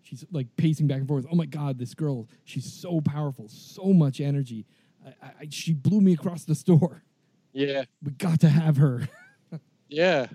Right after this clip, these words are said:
Speaker 2: Which was kinda creepy, you know? Like, it, like, it was like, "Oh, Jesus,
Speaker 1: Yeah.
Speaker 2: that's, uh, yeah, yeah."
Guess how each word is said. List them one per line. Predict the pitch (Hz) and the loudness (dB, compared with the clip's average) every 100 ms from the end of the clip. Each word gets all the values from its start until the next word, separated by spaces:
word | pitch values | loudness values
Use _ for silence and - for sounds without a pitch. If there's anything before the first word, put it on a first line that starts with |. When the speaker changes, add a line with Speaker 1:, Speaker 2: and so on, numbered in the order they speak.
| - _ _ _ _ _ _ | -18 _ _ _ _ _ _
Speaker 2:
Which | 170 180 | -6 -4
was | 226 220 | -4 -2
kinda | 262 262 214 | 0 2 2
creepy, | 233 262 156 127 | 0 0 -2 -6
you | 113 160 | -6 -2
know? | 170 185 | 0 2
Like, | 175 156 | 0 -2
it, | 175 | -4
like, | 170 160 | -4 -4
it | 170 | -4
was | 165 | -4
like, | 165 151 | -2 0
"Oh, | 180 139 | 0 -4
Jesus, | 120 151 175 120 107 | -6 -8 -8 -8 -8
Speaker 1:
Yeah. | 127 | -4
Speaker 2:
that's, | 135 123 | -2 -2
uh, | 139 131 131 131 135 | -4 -2 -2 -2 -4
yeah, | 135 127 | -4 -4
yeah." | 131 | -4